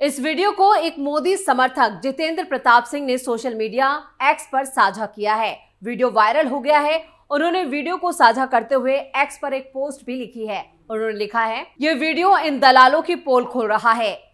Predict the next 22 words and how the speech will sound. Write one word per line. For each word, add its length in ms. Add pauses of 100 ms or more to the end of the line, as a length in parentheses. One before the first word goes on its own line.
(140)
एक 260
महीने 320
तक 180
बॉर्डर 340
पर 180
बैठने 420
के 140
रेट 320
पर 120
बहस 380
हो 80
रही 280
है। 320 (200)
सामने 440
वाला 220
व्यक्ति 380
चालीस 460
हजार 240
रुपए 220
बोल 200
रहा 240
है, 240